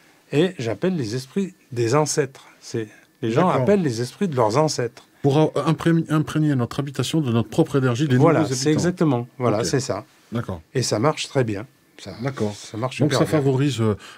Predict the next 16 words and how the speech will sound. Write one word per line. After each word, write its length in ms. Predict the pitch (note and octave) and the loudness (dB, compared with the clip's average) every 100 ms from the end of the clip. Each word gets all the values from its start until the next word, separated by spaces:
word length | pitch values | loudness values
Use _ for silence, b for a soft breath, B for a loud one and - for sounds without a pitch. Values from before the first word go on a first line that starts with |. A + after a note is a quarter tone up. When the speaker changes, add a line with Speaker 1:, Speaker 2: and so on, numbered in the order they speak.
| - | -4
Speaker 2:
la, 240 | A2 G#2+ | -2 0
l'abondance 560 | G#2+ A#2+ B2 A#2+ B2+ F#2+ | 0 0 0 0 0 0
dans 120 | G#2+ | 0
la 80 | G#2+ | 0
maison, 440 | A#2 A#2 F3 F#3+ | 0 0 2 2
le, 220 | D3 A#2 A2 | 2 0 0
le, 340 | G#2+ G#2 G#2+ | -2 -4 -6
toutes 100 | - F#3+ | -2 2
Speaker 1:
Ah, 40 | |
Speaker 2:
ces 80 | G#3 | 2
Speaker 1:
c'est 60 | |
Speaker 2:
choses-là, 340 | - D3 C#3 F3+ | 4 2 2 2
le 60 | G3 | 4
Speaker 1:
tout, 60 | |
tout, 60 | A#3 | 2
Speaker 2:
bien-être, 240 | C#3+ C#3+ | 2 0